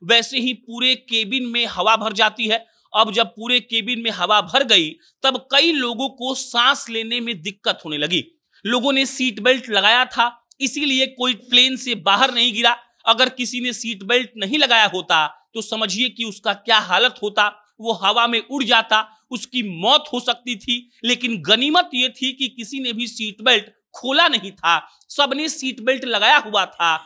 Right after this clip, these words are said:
और हवा में, केबिन में हवा तो घुसा, लेकिन किसी को कोई हताहत नहीं हुई। जो लोग सांस नहीं ले पा रहे थे, उनको जल्दी से लैंडिंग के बाद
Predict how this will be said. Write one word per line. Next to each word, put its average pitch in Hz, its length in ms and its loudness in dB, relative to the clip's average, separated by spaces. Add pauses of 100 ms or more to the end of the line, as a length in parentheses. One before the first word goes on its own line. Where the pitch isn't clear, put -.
(220)
और 233 300 2 (200)
हवा 240 300 2
में, 247 300 -2
केबिन 247 560 -2
में 254 100 -2
हवा 226 300 2
तो 247 180 -6
घुसा, 233 460 0 (180)
लेकिन 226 300 -6
किसी 233 300 -10
को 233 140 -12
कोई 220 300 -10
हताहत 196 480 0
नहीं 147 200 -10
हुई। 147 220 -4 (360)
जो 240 140 2
लोग 277 360 2 (100)
सांस 247 420 0
नहीं 240 200 -4
ले 254 140 0
पा 233 160 2
रहे 240 180 0
थे, 240 160 -8
उनको 233 360 -8
जल्दी 247 380 -2
से 247 160 -2
लैंडिंग 226 520 0
के 202 120 -2
बाद 285 360 4